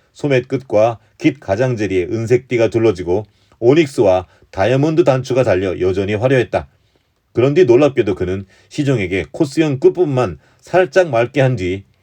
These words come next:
말게 한 뒤 반지들이 가-, 가득 놓인 방석을 들고 서 있는 심부름꾼 아이와 시종을 모두 물러가게 했다. 그는 거울로 자신의 모습을 살피며 생각했다.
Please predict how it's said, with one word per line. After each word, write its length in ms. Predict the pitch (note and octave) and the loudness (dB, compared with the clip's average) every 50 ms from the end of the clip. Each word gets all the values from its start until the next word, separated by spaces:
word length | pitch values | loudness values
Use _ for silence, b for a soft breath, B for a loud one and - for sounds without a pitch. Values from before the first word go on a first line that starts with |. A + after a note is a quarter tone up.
| _ _ - | _ _ -4
말게 340 | F#2 G2 A2+ B2 B2 B2 B2+ | -2 0 0 0 0 0 -2
한 160 | B2 A2 G2+ | -2 -2 -4
뒤 280 | G2+ B2+ A2 E2 C#2 b b b b b | -4 -4 -4 -4 -6 b b b b b
반지들이 540 | - - G#2 G#2+ G#2+ C3 C#3+ B2 C#3+ D#3 D#3 | -12 -8 -8 -6 -4 -4 -4 -2 0 0 -2
가-, 220 | - - G2 F#2 - _ - | -2 -4 -8 -8 -10 _ -20
가득 280 | - - G2 G2+ D#3 F3 | -10 -8 -4 -2 -2 0
놓인 280 | D#3+ B2+ A#2 A#2+ A2+ | 0 2 0 0 -2
방석을 480 | G2 F#2 F#2 G#2+ G#2+ G2 G#2 G2 G#2 F2 | -4 -6 -6 -6 -4 -4 -2 -4 -4 -4
들고 260 | G2+ F#2+ F2+ G2 F#2 | -4 -4 -4 -4 -2
서 140 | - A#2+ A#2+ | -2 -2 -2
있는 320 | A2 G2+ G#2+ C3 A#2+ F2 b b b b b b | -2 -2 -4 -4 -4 -6 b b b b b b
심부름꾼 540 | - - E3+ E3+ D#3+ D#3+ D#3+ D#3 C3+ D3+ C3+ | -8 -4 -2 0 2 2 0 0 0 0 0
아이와 320 | G#2+ F#2+ F2+ F2+ E2+ D2+ | 0 0 0 -2 -2 -4
시종을 380 | D2 - A#2 G#2 G#2+ G#2 G#2 F#2 | -6 -8 -6 -4 -4 -2 -2 0
모두 380 | G2 B2+ D#3 F3 F3+ F#3 F#3 | 2 4 6 6 6 6 4
물러가게 440 | B2+ A2+ A#2+ B2 B2 A2+ G#2+ G2 G2+ | 2 2 0 2 2 2 2 2 -2
했다. 240 | F#2+ F2+ - F2+ E2 - _ - _ _ _ _ _ _ _ _ _ _ _ _ _ _ _ _ _ _ _ | -6 -4 -6 -8 -8 -8 _ -20 _ _ _ _ _ _ _ _ _ _ _ _ _ _ _ _ _ _ _
그는 200 | - C#3+ E3 E3 | -4 -2 -2 0
거울로 320 | C3+ C3 C#3+ C#3+ C#3+ D3+ | 2 2 2 4 2 2
자신의 300 | C#3 C#3 B2+ A#2 B2 C3+ C3 | 0 0 -2 -2 0 -2 0
모습을 260 | B2 A#2+ - A#2+ A#2+ | 0 0 0 -2 0
살피며 340 | C3 B2+ B2 - B2 A#2+ A2+ | 0 0 0 0 -4 -6 -4
생각했다. 520 | A#2+ A#2+ A2+ - G#2+ F#2 - E2 D2+ C#2 | -2 -2 -4 -4 -4 -6 -4 -6 -6 -6